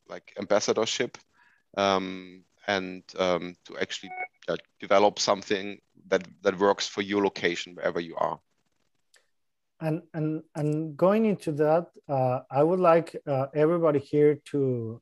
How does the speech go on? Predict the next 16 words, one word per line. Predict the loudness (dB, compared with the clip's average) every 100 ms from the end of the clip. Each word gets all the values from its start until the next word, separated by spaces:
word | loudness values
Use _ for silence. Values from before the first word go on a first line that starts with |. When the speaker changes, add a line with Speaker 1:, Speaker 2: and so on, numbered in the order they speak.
| _
Speaker 2:
I | 0
would | 2
like | 2 2
to | -2
invite | 0 4 4 4
them, | 0 -4 -8 _ _ _ -4
because | 0 0 0 -4 -6
blockchain | 4 6 6 2 0 0 0 -4
is | 0 0 0
so | 2 4 6
new, | 4 2 0 -4
but | 0 4 4 2 _ _ _
in | 0 2
the | 2
whole | 6 6 8
world | 8 8 4